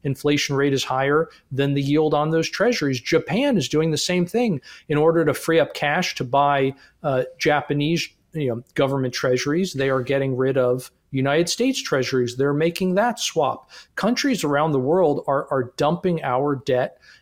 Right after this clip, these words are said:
at the same time that the Federal Reserve is selling off debt and the Treasury is issuing, again, it's gonna be like five hundred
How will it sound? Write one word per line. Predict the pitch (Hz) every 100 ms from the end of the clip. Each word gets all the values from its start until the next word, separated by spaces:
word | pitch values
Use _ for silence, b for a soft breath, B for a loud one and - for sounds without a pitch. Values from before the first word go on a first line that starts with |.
| B
at | 151
the | -
same | - 180 180
time | 175 165
that | 156 135
the | 131
Federal | - 160 165 156
Reserve | 139 120 135 147
is | 147 -
selling | - 170 156 135
off | 127 123 -
debt | 135 151 - B B
and | 151
the | 151
Treasury | - 170 175 170 165
is | 147 -
issuing, | 175 - 170 160 151
again, | 151 233 202
it's | 151
gonna | - 269
be | 196
like | 151 - - -
five | 185
hundred | 185 170 139